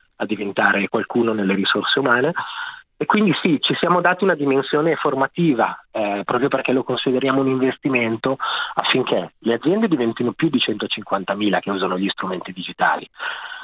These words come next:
e, e i candidati siano bravi, eh, a interagire con le aziende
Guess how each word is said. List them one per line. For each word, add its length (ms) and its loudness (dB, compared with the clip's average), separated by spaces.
e, 760 2
e 100 0
i 40 -2
candidati 600 0
siano 240 0
bravi, 640 2
eh, 540 2
a 120 2
interagire 580 0
con 180 -2
le 100 2
aziende 640 -2